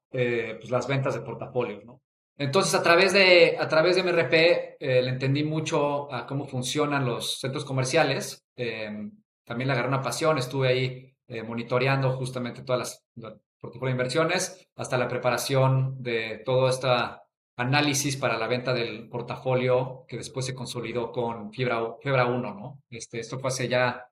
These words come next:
eh, muchos años, que fue dos mil, em, si no mal recuerdo,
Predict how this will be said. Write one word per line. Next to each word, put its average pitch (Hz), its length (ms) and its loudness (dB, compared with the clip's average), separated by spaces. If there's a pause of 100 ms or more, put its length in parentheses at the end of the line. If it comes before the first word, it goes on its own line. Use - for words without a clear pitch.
(320)
eh, 110 320 -10 (320)
muchos 135 260 -6
años, 165 280 2
que 135 100 -12
fue 147 160 -6
dos 135 160 -2
mil, 135 540 0 (440)
em, 117 540 -8
si - 160 -6
no 131 80 0
mal 143 140 2
recuerdo, 135 1040 2